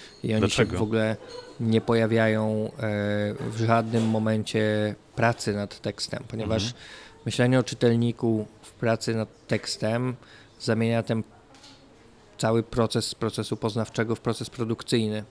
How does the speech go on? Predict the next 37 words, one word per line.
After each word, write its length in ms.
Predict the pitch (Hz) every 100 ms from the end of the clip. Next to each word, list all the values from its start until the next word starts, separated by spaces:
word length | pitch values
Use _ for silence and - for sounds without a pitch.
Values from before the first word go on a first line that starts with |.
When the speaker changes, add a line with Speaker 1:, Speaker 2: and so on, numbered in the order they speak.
| - 127
Speaker 1:
To 60 |
Speaker 2:
Mhm. 200 | 98 98
Speaker 1:
znaczy 440 | 110 - 113 110 107 - - - -
zaczynamy 380 | 113 120 117 110
wytwarzać 580 | 110 - 120 113 113 -
pewien 280 | 107 110
produkt, 540 | - 117 110 107 - -
który 340 | - 117 107
ma 120 | 107
zadowolić 560 | 107 107 107 113 104 -
kogoś. 240 | - 101 101
Speaker 2:
Który 140 | 101
ma 80 | 98
się 120 | -
sprzedać, 560 | - - 120 104 117 - 110
a 120 | 101
nie 160 | 110
Speaker 1:
Tak. 100 | 107
Speaker 2:
ma 100 | 113
być 200 | 107 101
dobry, 340 | 107 98 85 82
Speaker 1:
A 160 | 110 104
w-, 260 | 104 107
Speaker 2:
na 100 | 98
przykład. 200 | 87 -
Speaker 1:
sprzedawaniem 960 | - 113 110 110 117 120 117 113 113 110 - - 127
moich 520 | 107 110 107 - -
książek 400 | - 110 110 113
zajmuje 260 | 110 110 107
się 100 | 107
moje 180 | 107 110
wydawnictwo, 640 | 110 113 113 - - 110
a 60 | 107
nie 120 | 104
Speaker 2:
Mhm. 80 | 110
Speaker 1:
ja. 100 | 110 - - - - - - - - 110
E, 440 | 104 107 107 107